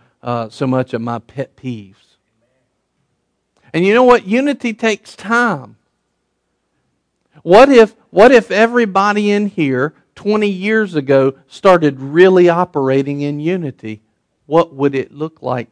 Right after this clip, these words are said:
today? Well, see, today is twenty years from the future,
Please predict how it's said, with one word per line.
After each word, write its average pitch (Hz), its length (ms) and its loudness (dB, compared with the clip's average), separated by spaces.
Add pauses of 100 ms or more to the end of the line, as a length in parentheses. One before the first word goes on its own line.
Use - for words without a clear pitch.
today? 127 560 -10 (2750)
Well, 151 120 4
see, 151 380 -2 (160)
today 151 680 2 (100)
is 139 180 -6
twenty 170 340 -2
years 151 500 0 (120)
from 151 320 0
the 139 120 -2
future, 185 540 -6